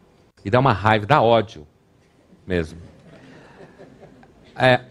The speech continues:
ódio quando você encontra uma pessoa melhor do que você é uma experiência humilhante. Né? Daí a inveja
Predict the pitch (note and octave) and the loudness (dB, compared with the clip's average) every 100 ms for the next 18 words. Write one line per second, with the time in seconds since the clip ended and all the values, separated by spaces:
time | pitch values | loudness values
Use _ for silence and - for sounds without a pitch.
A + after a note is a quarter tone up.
0 | - D3 C#3 G#2+ A#2+ - B2+ A#2+ - B2 | 2 4 4 0 -6 -4 -2 -2 -4 -4
1 | A2+ B2+ B2 A#2 A2 - A2 G#2+ G#2 A2+ | -2 -4 -4 -6 -8 -6 -2 0 2 0
2 | B2 A2 G2+ G2 F#2 - A2 A2+ G#2+ - | 0 -6 -12 -12 -12 -4 -2 -2 -6 -6
3 | G#2+ G#2+ A2 G2+ - - B2+ A#2+ A#2 A#2+ | -6 -6 -4 -6 -6 -4 -2 0 -2 -2
4 | G#2+ F#2+ G2 G2 F2+ - - - F#2+ - | -4 -2 0 -2 -4 -12 -16 -16 -20 -20
5 | - - - - - - - - - - | -20 -20 -20 -20 -20 -20 -20 -20 -20 -20
6 | - _ G2 A2 D#3 G2+ F#2+ G2 A2 G2+ | -20 _ -2 0 0 -2 -4 0 0 0
7 | F#2+ F2 F2 F2+ | -4 -4 -8 -16